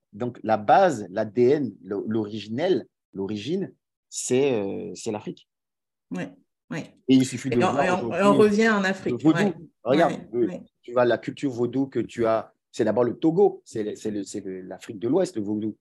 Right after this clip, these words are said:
Speaker 1: C'est le Bénin, le Togo. Euh, et ben, en fait, le vaudou, aujourd'hui, tu le trouves au Brésil, tu le trouves en Amérique du Sud, tu le trouves, tu le trouves, euh, dans certains endroits en, à la, à la Nouvelle-Orléans. Tu vois, donc,
Speaker 2: Tout à fait.
Speaker 1: le, le, le, l'Af-, l'Afrique et le, les États-Unis se sont construits.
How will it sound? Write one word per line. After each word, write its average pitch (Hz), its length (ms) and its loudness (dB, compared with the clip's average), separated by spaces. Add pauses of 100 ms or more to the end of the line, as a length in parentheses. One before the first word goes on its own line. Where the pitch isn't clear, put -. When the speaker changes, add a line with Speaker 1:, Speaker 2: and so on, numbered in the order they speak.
(140)
Speaker 1:
C'est - 120 -6
le 98 80 0
Bénin, 110 360 0
le 123 120 0
Togo. 123 560 0 (240)
Euh, 95 320 -4
et 98 120 -2
ben, 98 160 2
en 98 40 -2
fait, - 120 -4
le 104 120 -4
vaudou, 110 360 -2
aujourd'hui, 117 280 -4
tu 120 120 -12
le 101 80 -6
trouves 104 180 -10
au 92 60 -8
Brésil, 101 420 -4
tu 123 120 -10
le 104 60 -6
trouves 110 180 -8
en 101 60 -6
Amérique 98 400 -10
du - 100 -20
Sud, 170 320 -8
tu 127 120 -12
le 101 100 -10
trouves, 104 380 -10 (300)
tu 113 100 -8
le 107 100 2
trouves, 110 240 -6
euh, 98 260 -4
dans 92 140 -10
certains 104 260 -12
endroits 98 380 -8
en, 98 140 -8
à 90 100 -8
la, 92 140 -8
à 90 220 -14
la 92 100 -10
Nouvelle-Orléans. 101 960 -6 (480)
Tu - 80 -12
vois, 113 100 -2
donc, 120 240 -6
Speaker 2:
Tout - 160 -10
à 202 40 -4
fait. - 220 -8
Speaker 1:
le, - 120 -2 (180)
le, 113 280 -2
le, 113 320 -2
l'Af-, 113 320 -4
l'Afrique 120 360 -6
et 117 160 0
le, 107 240 -6 (180)
les 113 380 -4
États-Unis 165 320 -2
se - 60 -16
sont 143 120 -10
construits. 147 540 -6